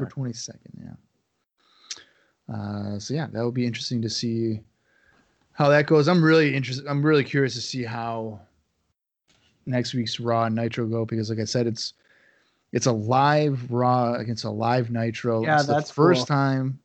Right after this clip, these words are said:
Speaker 2: 'cause, like, W W F has had, what, three weeks now
Speaker 1: Right.
Speaker 2: to see kind of what Nitro's about. So this is really the first opportunity for them to combat it,
Speaker 1: Yep.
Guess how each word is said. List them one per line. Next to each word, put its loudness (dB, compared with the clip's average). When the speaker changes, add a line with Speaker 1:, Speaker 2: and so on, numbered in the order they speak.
Speaker 2:
'cause, 0
like, 2
W 4
W 6
F 2
has -6
had, 0
what, -2
three -2
weeks -2
now -14
Speaker 1:
Right. 2
Speaker 2:
to -6
see -2
kind 0
of -2
what 0
Nitro's -4
about. -4
So -4
this -2
is -4
really 2
the 0
first 0
opportunity 0
for -2
them 0
to -2
combat 0
it, -6
Speaker 1:
Yep. -4